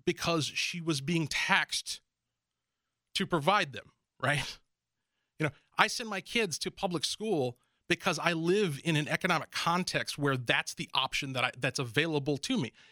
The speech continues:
If I lived in a free society where my needs were met by the market, who knows what s-, what sorts of options would be available? We don't know.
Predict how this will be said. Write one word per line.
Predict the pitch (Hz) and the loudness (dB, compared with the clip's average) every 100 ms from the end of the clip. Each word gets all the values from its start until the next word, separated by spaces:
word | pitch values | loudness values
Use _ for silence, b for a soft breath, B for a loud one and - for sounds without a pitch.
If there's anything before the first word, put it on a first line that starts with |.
| B | B
If | - 214 | 0 2
I | 214 | 0
lived | 190 208 254 190 | 0 0 0 2
in | |
a | 185 | 2
free | 147 - - 190 208 202 190 _ _ _ | 0 -4 -4 0 2 0 -2 _ _ _
society | - - - - 240 185 113 - - 147 _ _ _ _ _ _ _ _ _ _ _ _ _ _ _ _ _ _ _ | -6 -4 -4 -2 0 0 -4 -10 -20 -20 _ _ _ _ _ _ _ _ _ _ _ _ _ _ _ _ _ _ _
where | 147 180 185 175 - _ _ _ _ _ _ | 2 4 4 0 -6 _ _ _ _ _ _
my | 165 170 | 4 4
needs | 160 170 196 143 | 4 2 0 0
were | 151 139 | 2 4
met | 147 202 - | 4 2 0
by | 117 156 | 2 2
the | 165 | 2
market, | 143 185 254 - 101 _ _ _ _ _ _ - | 2 2 2 -2 -6 _ _ _ _ _ _ -4
who | - 294 | 2 4
knows | 214 233 330 165 104 - | 4 4 2 0 0 -8
what | 143 - | -2 -2
s-, | - 170 | -2 -8
what | 160 180 | -6 -4
sorts | - 175 170 | -4 -6 -8
of | 151 123 | -8 2
options | 131 151 - 151 | 2 2 -2 -4
would | 127 123 | -6 -4
be | 135 | -4
available? | 123 147 143 | 0 0 2
We | 226 | 2
don't | 170 170 294 - | 2 0 0 -10
know. | - - | -20 -20